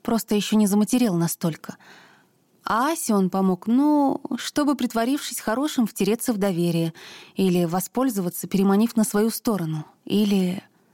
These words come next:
Она мысленно осадила себя. «Хватит придумывать». Ей же совсем не хотелось, чтобы было именно так.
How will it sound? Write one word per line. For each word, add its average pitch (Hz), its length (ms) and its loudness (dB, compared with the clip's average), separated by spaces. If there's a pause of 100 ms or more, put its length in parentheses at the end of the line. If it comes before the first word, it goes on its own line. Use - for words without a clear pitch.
(380)
Она 185 220 4
мысленно 185 540 2
осадила 180 420 0
себя. 170 320 -6 (380)
«Хватит 208 460 -4
придумывать». 180 680 0 (340)
Ей 208 220 2
же 196 120 -2
совсем 233 400 0
не 214 60 0
хотелось, 233 420 0
чтобы 196 280 -2
было 214 240 2
именно 208 360 2
так. 170 320 -6